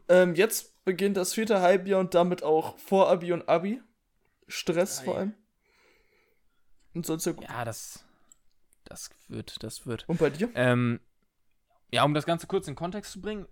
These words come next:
Speaker 2: äh, wir nehmen das hier am neunundzwanzigsten ersten auf, um zwölf Uhr einundvierzig, das heißt, äh, gerade alles durch.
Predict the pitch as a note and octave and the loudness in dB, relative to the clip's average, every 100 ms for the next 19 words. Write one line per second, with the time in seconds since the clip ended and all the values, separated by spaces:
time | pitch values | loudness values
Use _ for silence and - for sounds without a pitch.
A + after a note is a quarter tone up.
0 | - C3 C3+ C3 C3 C#3+ C#3+ C3+ - C3+ | -8 -4 -4 -4 -6 -6 -6 -8 -10 -8
1 | B2+ B2+ B2 B2 A#2+ B2 D3 D3+ - C#3 | -8 -8 -10 -8 -6 -4 -4 -6 -8 -10
2 | - - G#2 E2+ A#2+ - D#2+ F3+ C#4+ - | -12 -16 -10 -10 -10 -10 -6 -6 -8 -18
3 | - _ _ _ _ - A2 A2+ G#2+ - | -20 _ _ _ _ -10 -8 -6 -10 -12
4 | - - B2+ D3+ D#3 A#2 C3+ - C#3 - | -18 -10 -6 -6 -6 -12 -12 -12 -14 -12
5 | D#3+ - - - A#2+ A#2+ - _ _ - | -14 -16 -20 -14 -14 -14 -20 _ _ -20
6 | - _ _ _ A2+ A2 G#2+ G#2 - A#2+ | -20 _ _ _ -8 -6 -6 -10 -4 0
7 | C3 C3 B2+ B2 - C3+ D3+ D3+ - | 0 -2 -6 -10 -12 -8 -8 -8 -14